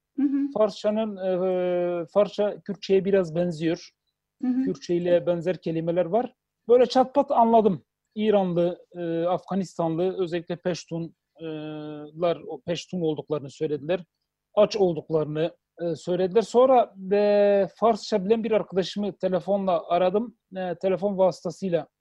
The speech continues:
Speaker 2: e, araya, e, tercüme, tercümanlık yaptı. Günlerdir yolda olduklarını söylediler. Bazen otostopla, bazen, e, yürüyerek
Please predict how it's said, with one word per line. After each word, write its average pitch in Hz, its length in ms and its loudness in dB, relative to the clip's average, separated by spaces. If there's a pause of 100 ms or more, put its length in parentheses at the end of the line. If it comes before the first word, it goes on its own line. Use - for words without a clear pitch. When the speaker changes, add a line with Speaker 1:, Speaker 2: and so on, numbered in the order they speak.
(120)
Speaker 2:
e, 151 180 -4
araya, 170 440 2
e, 160 540 -2 (100)
tercüme, 165 580 0 (160)
tercümanlık 175 560 0
yaptı. 269 380 -2 (140)
Günlerdir 208 420 2
yolda 208 260 6
olduklarını 165 460 4
söylediler. 151 520 -2
Bazen 180 420 2
otostopla, 160 760 -4
bazen, 165 480 2 (100)
e, 165 80 -6
yürüyerek 165 840 0